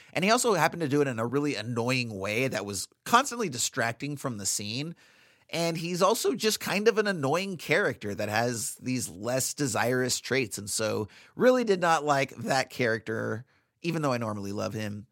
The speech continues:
The songs themselves are catchy, but they're ultimately shallow. And I think that kind of pretty accurately describes the film as a whole. You know, it's very silly. It's for fans of kitschy, poppy, lively fun,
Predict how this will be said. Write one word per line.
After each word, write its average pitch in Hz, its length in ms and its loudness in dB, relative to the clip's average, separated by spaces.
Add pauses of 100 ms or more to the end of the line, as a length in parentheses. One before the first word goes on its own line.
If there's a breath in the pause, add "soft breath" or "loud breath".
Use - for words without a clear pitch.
(100)
The 190 100 2
songs 285 280 4
themselves 247 500 4
are 165 80 2
catchy, 185 600 2 (180)
but 226 200 6
they're 240 120 8
ultimately 160 460 0
shallow. 123 680 -2
And 196 100 4
I 262 60 6
think 415 140 -2
that 539 120 6
kind 247 200 4
of 240 80 0
pretty 196 240 4
accurately 175 500 4
describes 147 520 2
the 151 100 0
film 143 260 -4
as 160 140 -4
a 151 80 0
whole. - 480 -2 (160)
You 98 100 -8
know, 101 180 -2
it's 147 140 -2
very 151 260 0
silly. 143 600 -2
It's 123 280 0
for 139 140 0
fans 123 440 -2
of 120 240 -2
kitschy, 131 540 -4
poppy, 131 500 -2
lively 113 520 -2
fun, 117 520 -2